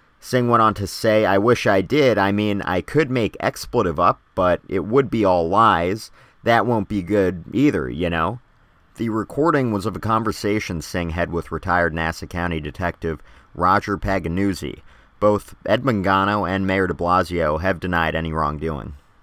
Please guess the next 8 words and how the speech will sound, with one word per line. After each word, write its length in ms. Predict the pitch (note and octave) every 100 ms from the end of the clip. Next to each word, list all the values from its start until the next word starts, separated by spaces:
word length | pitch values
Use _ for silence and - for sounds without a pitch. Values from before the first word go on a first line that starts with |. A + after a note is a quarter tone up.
| _ _ _ _ _ _ _ -
And 320 | A2 A#2+ B2+
now 220 | C3+ C3
a 40 | A2
quick 260 | C#3 B2
markets 380 | A2+ A2+ A2 E2+
update 360 | G#2 - F#2+ F2+
from 260 | G2+ F2
Bloomberg. 680 | F2+ G#2 G#2+ F2+ E2 A#1+